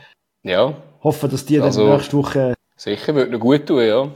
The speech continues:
Speaker 1: Genau. Eben Marquezano auf der anderen Seite zum Beispiel natürlich auch nicht dabei. Das ist natürlich auch, äh, tut natürlich auch weh. Aber, äh, ja, jetzt haben wir eben von gewissen offensiven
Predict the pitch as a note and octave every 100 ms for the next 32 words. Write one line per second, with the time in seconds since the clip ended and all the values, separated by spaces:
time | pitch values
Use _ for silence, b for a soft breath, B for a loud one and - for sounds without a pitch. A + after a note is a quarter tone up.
0 | - _ _ A2 A#2 A#2 C3 C3+ C#3+ C#3
1 | B2+ C3+ D3 C#3 C#3+ C#3 C#3+ B2+ C3+ C3+
2 | - C3 - B2+ A#2 B2 A2+ - C3+ D3+
3 | D3+ C#3+ D3+ D#3+ A#2+ A2+ A2+ A2+ B2 A2+
4 | A#2 B2+ G3 - _ _ _ _ _ _
5 | _ A2+ G2+ - G#2 F#2+ G#2 - G#2+ A#2+
6 | D3+ D#3+ D#3 - _ G#2 G#2 G#2 G#2 G#2
7 | G2+ B B B B B B B B B
8 | _ _ _ _ - B2 D3+ C3 A#2+ -
9 | - _ _ _ - A2+ A#2+ D3 D3 D3
10 | C#3+ D3+ D#3 D3+ D#3+ E3 D#3+